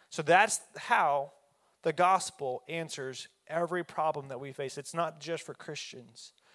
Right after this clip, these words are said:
The gospel is good news for every single human who chooses to believe. So that's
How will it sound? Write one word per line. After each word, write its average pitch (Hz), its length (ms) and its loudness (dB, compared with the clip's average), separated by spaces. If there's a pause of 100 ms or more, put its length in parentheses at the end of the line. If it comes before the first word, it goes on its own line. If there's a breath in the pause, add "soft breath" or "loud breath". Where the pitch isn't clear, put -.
(220 soft breath)
The 160 100 -6
gospel 156 540 0
is 131 80 -6
good 147 240 -6
news 143 280 -10
for - 280 -14
every 165 320 -6
single 156 300 -10
human 135 420 -12
who 139 160 -14
chooses 123 640 -12 (360 loud breath)
to 139 100 -10
believe. 147 320 -12 (1080)
So 165 120 -4
that's 185 540 6